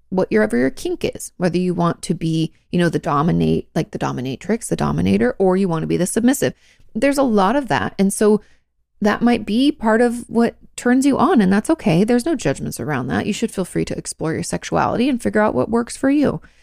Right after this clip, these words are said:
Um, but I would just, again,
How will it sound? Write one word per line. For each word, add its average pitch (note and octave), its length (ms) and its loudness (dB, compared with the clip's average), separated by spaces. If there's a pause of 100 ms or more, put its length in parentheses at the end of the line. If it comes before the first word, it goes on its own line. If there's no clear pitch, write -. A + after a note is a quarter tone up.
(200)
Um, F#3 360 2 (100)
but A3+ 140 0
I A#3 100 4
would A#3 300 2 (120)
just, A3+ 220 2 (440)
again, F#3 440 0